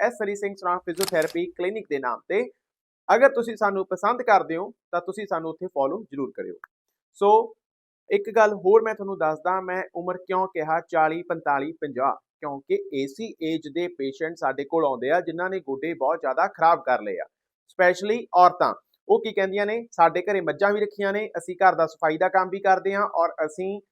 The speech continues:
ਸਾਰਾ ਘਰ ਦਾ ਕੰਮ ਕਰਦੇ ਹਾਂ ਔਰ ਉਸ ਤੋਂ ਬਾਅਦ ਸਾਨੂੰ ਕਸਰਤਾਂ ਲਈ ਸਮਾਂ ਨਹੀਂ ਹੁੰਦਾ, ਤਾਂ ਸਾਡੇ ਗੋਡੇ ਏਦਾਂ ਹੋ ਗਏ ਨੇ।"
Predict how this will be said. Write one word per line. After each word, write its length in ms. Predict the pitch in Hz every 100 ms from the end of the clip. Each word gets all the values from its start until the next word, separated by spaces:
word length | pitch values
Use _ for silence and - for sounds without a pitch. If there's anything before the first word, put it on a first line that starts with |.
| _ _
ਸਾਰਾ 280 | 196 247 254
ਘਰ 220 | 247 220
ਦਾ 140 | 180
ਕੰਮ 260 | 175 170 170
ਕਰਦੇ 360 | 190 185 180 202
ਹਾਂ 100 | 202
ਔਰ 240 | - 170
ਉਸ 80 | 170
ਤੋਂ 80 | 180
ਬਾਅਦ 100 | 185
ਸਾਨੂੰ 220 | 180 175 180
ਕਸਰਤਾਂ 480 | 175 170 180 180
ਲਈ 160 | 175 180
ਸਮਾਂ 300 | 175 160 165
ਨਹੀਂ 220 | 151 180
ਹੁੰਦਾ, 260 | 185 175 180
ਤਾਂ 120 | 180
ਸਾਡੇ 280 | 170 143 147
ਗੋਡੇ 280 | 139 139 156
ਏਦਾਂ 340 | 135 123 123
ਹੋ 140 | 120
ਗਏ 120 | 104
ਨੇ।" 120 | 98